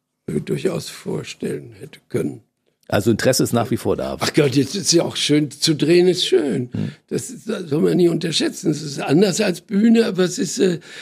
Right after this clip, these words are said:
Speaker 1: du hast am Abend, äh, wenn du deine, was weiß ich, sechzehn Seiten oder was du gerade hast oder fünf Seiten oder egal was im Buch ist, wegschmeißt, sagst du so, „Das habe ich geschafft“, das kannst du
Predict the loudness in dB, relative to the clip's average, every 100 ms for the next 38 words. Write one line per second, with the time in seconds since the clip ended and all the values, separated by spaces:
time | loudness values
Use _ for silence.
0 | -18 -2 2 2 2 0 2 2 4 4
1 | 2 0 -8 -8 -10 -8 0 2 4 4
2 | 4 2 0 -4 -6 -6 -4 -6 -2 0
3 | 0 2 4 4 2 2 2 2 2 0
4 | -4 -4 0 0 0 -2 -4 -4 -4 0
5 | 0 2 2 2 2 2 2 2 2 2
6 | 2 0 -2 -4 -6 -4 -4 -6 -18 -20
7 | -20 _ 2 2 4 2 4 6 4 0
8 | -4 0 2 0 -2 -2 -2 -2 -10 -8
9 | -10 -12 -14 -12 -10 -10 -12 -16 -14 -12
10 | -12 -10 -10